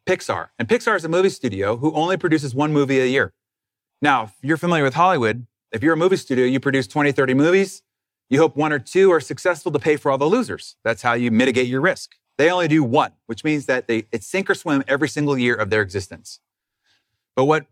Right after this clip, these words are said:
Steve realized is when you can get a creative group of people to focus on only one thing with no other option, one thing, he says, "That's how you create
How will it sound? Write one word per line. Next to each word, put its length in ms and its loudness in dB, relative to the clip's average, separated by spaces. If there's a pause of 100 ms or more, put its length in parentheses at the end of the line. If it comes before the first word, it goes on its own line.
(160)
Steve 400 0
realized 480 2
is 180 0
when 100 2
you 80 4
can 100 6
get 120 4
a 60 0
creative 320 2
group 160 0
of 80 -8
people 240 0
to 80 -4
focus 320 -4
on 100 0
only 220 0
one 400 2
thing 320 0
with 160 -4
no 240 2
other 240 4
option, 460 -2
one 260 0
thing, 400 -2 (320)
he 80 -12
says, 320 -4 (160)
"That's 320 0
how 100 -6
you 220 -2
create 400 -6